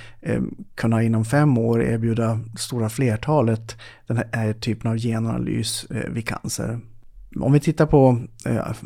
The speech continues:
alla som får cancer så är det ju, eh, omkring sextiofyra tusen patienter per år i Sverige. Och av dem så gjorde vi då förra året, eh, drygt trettontusen genanalyser.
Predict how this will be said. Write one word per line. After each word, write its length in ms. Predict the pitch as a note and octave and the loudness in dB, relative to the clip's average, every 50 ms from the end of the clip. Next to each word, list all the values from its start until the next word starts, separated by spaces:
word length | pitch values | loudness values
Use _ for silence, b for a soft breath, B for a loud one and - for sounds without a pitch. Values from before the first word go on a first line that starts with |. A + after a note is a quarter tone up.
| - | -8
alla 260 | - - B2 C3+ D#3 | -4 -2 2 2 2
som 140 | D3+ - D3+ | 2 2 0
får 140 | D3 C#3+ C3 | 0 0 0
cancer 340 | - C3 A#2 A#2 A2+ - A2+ | 2 2 0 2 0 0 0
så 100 | - A#2 | 2 2
är 100 | A2 A2 | 2 2
det 80 | A2 | 2
ju, 120 | A2 A2 A2 - - - | 0 0 -2 -2 -4 -6
eh, 360 | - B1+ - - - A2+ G#2 - - | -4 -4 -4 -4 -6 -6 -6 -6 -4
omkring 280 | A#2 A2 - A#2+ A2+ | -4 -4 -2 -2 -2
sextiofyra 600 | A2 - A2 - - - G#2+ - B2 A2+ A2 A2+ | -2 -4 -6 -8 -6 -6 -4 -2 -2 0 0 0
tusen 720 | A#2 - D#3+ D3 C#3+ C3+ - - A#2+ A#2 A2+ A#2 - - - - - - E3 - | 0 2 2 2 2 2 2 0 0 0 0 -2 -4 -6 -10 -18 -16 -14 -8 -6
patienter 520 | - A#2 - - G#2+ A2 A2+ A2 - A#2 | -4 -4 -2 -2 -2 0 -2 -2 -4 -2
per 160 | - B2+ C#3+ | 0 2 4
år 180 | D#3+ D#3+ C#3 A#2 | 6 6 6 4
i 40 | - | 4
Sverige. 400 | - - - G1+ - - - G#2+ | 2 0 0 0 0 0 0 2
Och 100 | A2+ A2 | 2 2
av 160 | A2+ B2 B2+ | 2 2 2
dem 420 | C3+ C#3+ D3+ D3 C#3+ C#3 B2+ A#2+ B B B B B B B | 4 4 6 6 6 6 4 4 B B B B B B B
så 260 | B - - A#2 A#2 | B 0 2 2 4
gjorde 300 | A2 - B2 A#2 A2+ A#2 | 4 2 0 0 0 0
vi 100 | A2+ A#2 | 2 2
då 240 | A2+ A2+ A2+ - - | 2 2 2 0 -2
förra 460 | - - - - C#3 A#2+ A#2+ C#3+ D3+ | -8 -4 2 4 4 4 6 4 4
året, 680 | - - A2+ A2+ A2 A2 A2+ A2 A2 A2 - - - - | 4 4 2 2 2 2 2 2 0 0 -2 -6 -6 -2
eh, 120 | A#2 G#2 G#2 | 0 0 0
drygt 480 | A2 A#2+ A#2+ A#2 A#2 A2+ A2+ - - | 0 -2 0 0 0 0 0 -2 -2
trettontusen 1200 | - D3+ B2+ G2 - - - - D#3 C#3 B2 - - A2 G#2+ G#2+ - - - G#2 G#2 A2 A2 A2 B B B B B B | 0 0 0 0 -2 -4 0 2 2 2 2 2 2 2 2 2 0 0 -2 0 0 0 -2 -4 B B B B B B
genanalyser. 1080 | B B2 A#2+ A2+ G#2+ G2+ G#2+ G#2+ G#2 G#2 G2+ - - A2 - - - E2+ G#2+ A2 A2 | B 0 2 2 4 2 2 2 0 0 0 0 -2 -2 -2 -2 -2 0 0 0 -2